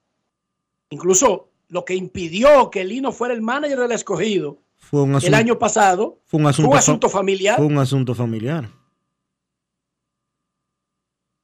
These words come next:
Speaker 1: Pero bueno, yo, yo sí creo que los equipos deben tener su gerente general y su cuerpo de operaciones temprano.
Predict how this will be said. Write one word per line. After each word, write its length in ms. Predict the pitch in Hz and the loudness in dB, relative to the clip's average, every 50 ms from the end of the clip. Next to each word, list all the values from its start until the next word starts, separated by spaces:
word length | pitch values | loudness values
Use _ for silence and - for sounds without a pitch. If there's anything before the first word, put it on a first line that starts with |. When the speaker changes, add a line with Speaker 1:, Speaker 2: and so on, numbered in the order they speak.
| _ _ _ _ - | _ _ _ _ -2
Speaker 1:
Pero 240 | 180 196 196 196 196 | 0 2 4 4 4
bueno, 400 | 233 233 208 175 151 127 - _ _ _ _ | 4 2 2 0 -2 -8 -16 _ _ _ _
yo, 1300 | 180 156 - 226 269 294 320 330 320 311 285 254 240 220 196 180 170 156 147 - - 196 349 - - - - - | -20 -10 -4 0 0 2 2 0 0 0 0 0 0 0 -4 -6 -8 -10 -12 -12 -14 -14 -14 -16 -18 -20 -20 -8
yo 200 | 156 - 262 262 | -2 0 0 2
sí 160 | - 330 - | 2 0 0
creo 260 | - 226 220 220 220 | 0 2 2 2 2
que 100 | 220 220 | 2 0
los 160 | 202 170 - | -2 -2 -2
equipos 320 | - - 196 196 226 214 160 | -4 -8 -6 -4 -2 0 2
deben 260 | 202 208 214 220 - | 2 2 2 0 0
tener 280 | 208 185 185 202 202 180 | -2 0 0 0 0 0
su 320 | - 214 220 220 - - _ | 2 2 2 2 0 -4 _
gerente 760 | - - 190 208 208 202 208 226 254 285 285 262 - 269 220 | 0 2 4 6 6 8 8 8 6 6 4 4 2 2 2
general 520 | 196 226 220 196 190 196 208 226 233 226 | 4 2 0 0 2 2 2 2 2 0
y 60 | 226 - | -2 -4
su 140 | 196 175 | -8 -6
cuerpo 320 | - 196 208 208 - 226 202 | -4 -4 -4 -2 -2 0 0
de 80 | 202 | 0
operaciones 580 | 196 185 185 170 165 160 - 196 208 220 220 - | 0 0 -2 -6 -6 -6 -4 -2 -2 -2 -2 -2
temprano. 540 | - 185 175 - 165 160 143 131 120 117 - | -4 -4 -6 -4 -4 -6 -6 -6 -8 -14 -20